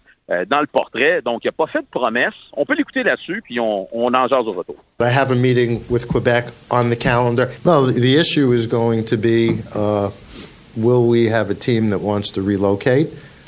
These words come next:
Speaker 2: At the present time, that's not the case. Or will we want to expand? Uh, as I sit here today, we have no plans to expand,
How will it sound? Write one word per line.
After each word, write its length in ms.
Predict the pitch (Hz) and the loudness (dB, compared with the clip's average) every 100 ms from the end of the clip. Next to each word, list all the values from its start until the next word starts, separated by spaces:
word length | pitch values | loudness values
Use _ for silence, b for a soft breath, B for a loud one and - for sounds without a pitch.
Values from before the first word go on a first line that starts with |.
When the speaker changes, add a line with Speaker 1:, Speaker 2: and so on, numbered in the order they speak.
| 98 | -10
Speaker 2:
At 100 | 95 | -8
the 80 | 101 | -4
present 380 | 107 101 104 95 | -2 -2 -4 -2
time, 360 | 104 101 98 B B B - | -2 -2 -4 B B B -6
that's 240 | 101 - | -4 -2
not 200 | 107 101 | -2 -2
the 80 | 104 | -4
case. 460 | 113 107 170 - B B B B | 0 2 0 -2 B B B B
Or 200 | 117 113 | 0 2
will 240 | 104 117 113 | 4 4 4
we 140 | 110 | 2
want 260 | 107 110 107 | 2 0 0
to 100 | 101 | 0
expand? 640 | - - 107 104 110 139 135 B B B - | -2 -2 -2 0 0 -4 -8 B B B -8
Uh, 320 | 101 101 98 - - - | -4 -2 -2 -6 -16 -6
as 140 | 104 | -4
I 80 | 107 | -2
sit 220 | 98 131 | 0 2
here 180 | 123 110 | 2 0
today, 280 | - 113 160 | 0 2 2
we 140 | 135 110 | 2 0
have 100 | 101 | 0
no 140 | 104 | -2
plans 360 | - 104 104 - | 0 -2 -2 -2
to 120 | 101 | -4
expand, 460 | 104 - 101 120 | -4 -2 -2 -2